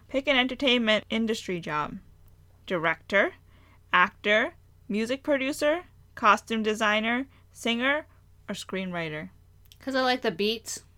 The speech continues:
Speaker 2: Music producer. Dung, dung, dung, dung, dung, dung, dung, dung.
Speaker 1: I said director.
Speaker 2: Oh, boss lady.
Speaker 1: <laughs>
Speaker 2: I'm over here like
Speaker 1: Again,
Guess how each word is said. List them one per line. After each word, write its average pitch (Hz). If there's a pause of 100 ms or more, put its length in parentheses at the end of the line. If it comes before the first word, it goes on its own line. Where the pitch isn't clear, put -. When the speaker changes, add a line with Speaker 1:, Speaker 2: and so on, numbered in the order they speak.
(180)
Speaker 2:
Music 202
producer. 196 (180)
Dung, 277
dung, 285
dung, 285
dung, 294
dung, 302
dung, 311
dung, 311
dung. 311
Speaker 1:
I 226
said 208
director. 185 (460)
Speaker 2:
Oh, 170 (160)
boss 160
lady. 170
Speaker 1:
<laughs> -
Speaker 2:
I'm 226
over 254
here 240
like 202
Speaker 1:
Again, 302